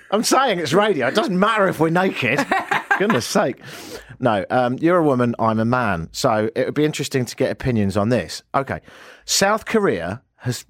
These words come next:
Speaker 1: planned lifelong parenting education. It's been announced today, so I'll elaborate on that.
Speaker 2: Yes.
Speaker 1: Um, South Korea is planning to provide people with lifelong parenting education in the hope that it will prevent child abuse. So a sort of reasonable and extremely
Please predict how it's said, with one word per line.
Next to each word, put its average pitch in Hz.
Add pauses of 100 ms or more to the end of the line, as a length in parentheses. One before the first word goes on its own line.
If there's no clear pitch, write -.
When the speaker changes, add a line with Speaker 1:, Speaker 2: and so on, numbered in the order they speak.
Speaker 1:
planned 135
lifelong 160 (100)
parenting 147
education. 82
It's -
been 92
announced 90
today, 80
so 110
I'll 117
elaborate 101
on 71
that. -
Speaker 2:
Yes. - (260)
Speaker 1:
Um, 117
South 175
Korea 160
is 123
planning 175
to -
provide 139
people 117
with 117
lifelong 151
parenting 147
education 123
in 98
the 98
hope 117
that 127
it -
will 127
prevent 113
child 233
abuse. 82
So 117
a 120
sort 190
of 101 (200)
reasonable 101
and 76
extremely 104